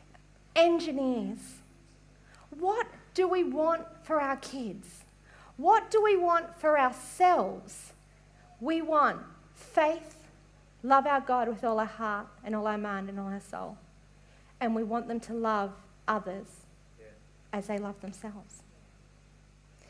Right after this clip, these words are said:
Speaker 1: And that doesn't look like social media. And it doesn't look like the fake perfect world. And we have to have these conversations.
Speaker 2: Yeah.
Speaker 1: They have to be happening. They have to be happening in our life groups. They have to be happening in our mums groups.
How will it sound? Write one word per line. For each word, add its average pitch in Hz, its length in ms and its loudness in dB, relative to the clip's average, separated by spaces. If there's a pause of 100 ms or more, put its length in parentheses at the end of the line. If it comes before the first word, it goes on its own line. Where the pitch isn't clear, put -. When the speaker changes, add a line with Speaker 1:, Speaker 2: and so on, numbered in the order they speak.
(220)
Speaker 1:
And 220 180 2
that 240 220 2
doesn't 254 280 -2
look 214 220 -8
like 202 220 -6
social 190 340 -10
media. 196 380 -12 (600)
And 202 120 -4
it 202 100 -6
doesn't 202 260 -6
look 202 160 -6
like - 160 -10
the 190 60 -12
fake - 400 -12
perfect - 400 -16
world. - 320 -12 (720)
And 208 160 -4
we 220 80 -6
have 233 520 -8
to 247 80 -10
have 202 220 -6
these 208 200 -8
conversations. - 960 -14
Speaker 2:
Yeah. - 60 -18 (500)
Speaker 1:
They 254 100 0
have - 460 -6
to - 100 -14
be 240 80 -6
happening. 202 400 -10
They 208 80 -6
have 269 140 -4
to 302 100 -10
be 254 60 -8
happening 262 320 -2
in 233 80 -2
our 226 100 0
life 214 380 -2
groups. 202 240 -12
They 233 80 -12
have 254 100 -6
to 262 80 -14
be 240 80 -10
happening 262 240 -6
in 247 100 -4
our 233 60 -4
mums 220 400 0
groups. 180 240 -10